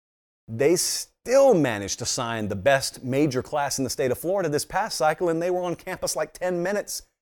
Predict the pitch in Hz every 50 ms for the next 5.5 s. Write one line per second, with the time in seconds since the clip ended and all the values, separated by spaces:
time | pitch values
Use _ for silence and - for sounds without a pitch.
0 | _ _ - 170 165 165 175 196 214 208 208 180 156 160 170 151 143 156 185 196
1 | 180 160 - 139 139 - 170 143 156 139 120 - 175 165 - - 165 170 170 -
2 | - - - 160 165 160 143 131 123 127 135 139 123 - - 160 151 135 120 113
3 | 107 101 - - _ _ _ _ _ _ _ _ 110 127 151 156 156 151 151 143
4 | 139 135 131 131 123 120 117 120 120 113 107 107 - - 120 107 - - - 117
5 | 107 - - 110 98 90 - 71 -